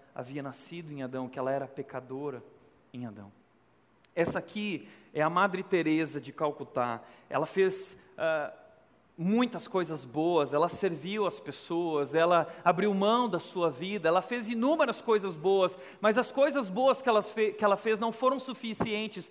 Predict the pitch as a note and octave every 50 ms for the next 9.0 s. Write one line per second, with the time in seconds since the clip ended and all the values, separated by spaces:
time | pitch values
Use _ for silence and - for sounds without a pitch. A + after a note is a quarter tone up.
0 | - - - - - A#3 A#3 A#3 C4 B3 A3+ G3+ G#3+ G#3+ A3+ B3 A#3+ A3+ G3+ G3+
1 | G3+ G3+ F#3+ - - G#3 F#3+ F3 E3 F3+ F#3+ F#3+ E3 - A3 G#3+ A3 A3 G3+ -
2 | G3+ A3+ A#3+ A3+ - - - G3 F#3+ F#3+ G#3 A3+ B3+ A#3+ A3+ - - - - -
3 | _ _ _ - A2+ - G3+ G#3 A#3 B3 G#3+ D3 - - _ _ _ _ _ _
4 | _ _ _ _ _ _ _ _ _ _ _ _ _ _ _ _ _ C#3+ D#3 D#3+
5 | F#3+ A3+ G#3+ G#3+ F#3 D#3 E3 G#3 G#3 - - - F#3 F3+ G3 F#3+ G3 G3 F#3 F#3+
6 | F3 E3 D#3+ E3 E3 D#3 - - - _ _ _ _ _ _ _ _ _ _ _
7 | _ _ _ _ _ _ _ _ _ _ _ _ - C#3 C#3+ F#3 G3+ G3 G3+ F3
8 | G3+ - - G3+ - - G#3 G#3+ G3+ - - - E3+ - - D#3+ D#3 C#3+ B2+